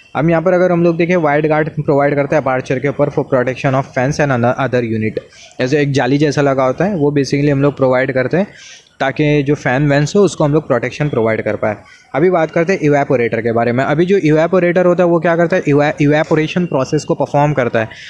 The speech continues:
Evaporation में होता क्या है? Basically जो liquid होता है, वो किस में convert होता है? जो liquid होता है, वो vapor में convert होता है। अभी यहाँ पर ये state change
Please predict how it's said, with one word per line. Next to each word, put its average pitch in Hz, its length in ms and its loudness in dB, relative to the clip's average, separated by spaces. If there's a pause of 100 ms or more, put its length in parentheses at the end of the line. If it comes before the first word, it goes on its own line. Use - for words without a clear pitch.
(120)
Evaporation 190 640 0
में 196 140 0
होता 175 320 2
क्या 196 140 0
है? 185 60 0
Basically 170 420 2
जो 180 120 2
liquid 160 380 2
होता 175 160 2
है, 185 40 2
वो 175 40 0
किस - 220 -6
में 170 80 0
convert 160 300 0
होता 147 200 0
है? 185 80 -4 (420)
जो 139 120 2
liquid 170 320 2
होता 180 160 2
है, 196 60 2
वो 190 60 4
vapor 160 220 0
में 160 140 -2
convert 120 280 -2
होता 113 200 0
है। - 60 -2
अभी 139 200 0
यहाँ 170 140 2
पर 185 80 0
ये 190 200 0
state 170 360 0
change 190 360 0